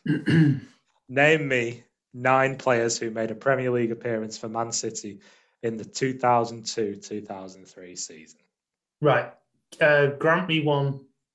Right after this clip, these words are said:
Speaker 1: one question here, because Richard is an expert on this. Were we in the Premier League or not?
Speaker 2: We were. It was the first season back in the Premier League.
Speaker 1: <laughs> Right, okay.
Speaker 2: Um,
Speaker 1: Um,
Speaker 2: bearing in mind, go fairly slowly, because I'll need to tick these off as you go through.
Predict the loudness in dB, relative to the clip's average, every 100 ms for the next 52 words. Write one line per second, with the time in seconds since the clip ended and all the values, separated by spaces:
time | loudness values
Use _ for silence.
0 | _ _ -2 0 0 -4 -6 -8 -6 -6
1 | -2 -2 -2 -4 -4 -2 -2 -4 -2 -2
2 | -2 -4 -6 -8 -2 0 0 -2 -4 -8
3 | -14 -20 _ _ _ 8 10 10 8 8
4 | 8 8 8 4 -4 _ _ -2 2 4
5 | 6 8 6 6 4 2 0 0 6 6
6 | 6 4 2 2 0 -2 -2 -6 -14 -10
7 | -8 -6 -8 -10 -14 -6 2 4 2 -4
8 | 0 6 8 8 6 6 4 2 0 6
9 | 8 8 8 6 2 0 2 4 4 4
10 | 0 2 2 4 2 -2 -10 0 4 6
11 | 4 0 -6 -12 -14 -16 -18 -18 -16 -12
12 | -10 -8 -6 -8 -8 -12 -12 -14 -14 -16
13 | -18 -18 -20 -20 -20 -20 -20 -20